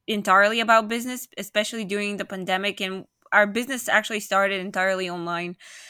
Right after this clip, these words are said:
We didn't really have those personal meetings, and it was really difficult to kind of catch up on a personal level, but we were s-, because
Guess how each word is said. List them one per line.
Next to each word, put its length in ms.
We 120
didn't 240
really 240
have 320
those 340
personal 400
meetings, 500
and 140
it 80
was 220
really 400
difficult 480
to 100
kind 260
of 120
catch 240
up 160
on 100
a 60
personal 480
level, 340
but 240
we 140
were 220
s-, 280
because 380